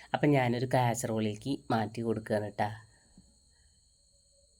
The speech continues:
അപ്പോൾ കുക്കറിയിലെ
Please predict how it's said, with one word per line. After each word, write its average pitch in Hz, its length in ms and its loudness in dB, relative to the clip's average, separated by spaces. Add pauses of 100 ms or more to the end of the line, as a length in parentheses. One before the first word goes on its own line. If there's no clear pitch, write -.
(2750)
അപ്പോൾ 135 200 0
കുക്കറിയിലെ 127 600 2